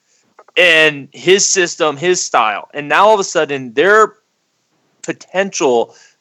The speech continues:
dreams of the N F L or whatever they wanted to accomplish go down by the wayside. And, and I, again, Derek, I'm kinda with you in the sense that I, I don't wanna see it, um, from a entertainment value of college football, but there is a part of me that says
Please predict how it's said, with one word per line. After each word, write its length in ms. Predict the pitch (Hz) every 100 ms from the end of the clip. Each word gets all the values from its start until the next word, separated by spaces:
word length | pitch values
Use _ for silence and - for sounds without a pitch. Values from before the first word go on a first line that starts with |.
| _
dreams 420 | 123 160 190 190
of 100 | 165
the 160 | 143 165
N 200 | 151 160
F 200 | 160 -
L 360 | 147 147 143 127
or 140 | 117
whatever 320 | 127 165 196 196
they 140 | 185
wanted 340 | 151 165 170
to 140 | 143 123
accomplish 680 | - 139 139 107 104 - -
go 220 | 151 180
down 320 | 143 135 196
by 120 | 185 139
the 100 | 113
wayside. 680 | 127 185 - 90 90 - _ _ _ _ _ _ _
And, 380 | 156 156 147 135 _ -
and 160 | 156 -
I, 160 | 151 -
again, 300 | 175 160 135
Derek, 260 | 151 151 -
I'm 180 | 196 247
kinda 240 | 311 339
with 260 | 180 226 -
you 120 | 240
in 80 | 175
the 80 | 131
sense 340 | 160 151 139
that 300 | 135 - -
I, 160 | - 147 143
I 80 |
don't 340 | 151 185 233 -
wanna 220 | 196 156
see 400 | - - 202 247
it, 220 | 151 - _ _ _ _ _ 131
um, 340 | 139 127 123
from 320 | 117 160 139
a 340 | 117 104 98 80 _ _ _ _ 180
entertainment 720 | 185 135 - 175 202 190 -
value 320 | 143 147 127
of 60 | 123
college 360 | 151 147 131
football, 300 | - 175 147 135
but 140 | 131
there 140 | 170
is 160 | 190 180
a 40 |
part 320 | - - 196 240
of 60 |
me 80 | 170
that 160 | 131 127
says 260 | 135 113